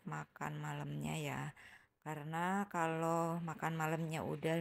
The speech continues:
masuk ke kamar, itu cuma dikasih waktu paling lama satu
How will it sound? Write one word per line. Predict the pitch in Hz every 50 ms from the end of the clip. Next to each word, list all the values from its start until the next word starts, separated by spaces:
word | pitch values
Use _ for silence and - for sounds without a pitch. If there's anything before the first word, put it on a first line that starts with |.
| 156
masuk | 156 151 - - 160 - -
ke | 151
kamar, | - - 151 156 165 165 170 185 208 220 - - - - - - - - - _ _ -
itu | - 180 - - - 202 208 208 214 214 208 -
cuma | 196 185 180 180
dikasih | 170 170 - - 170 170 165 - - 175 175 175
waktu | 170 170 170 170 165 - _ _ _ - 196 196 202 208 208 214 214 202 208
paling | - 175 180 180 175 170
lama | 170 165 165 170 180 180 185
satu | - 165 - - 165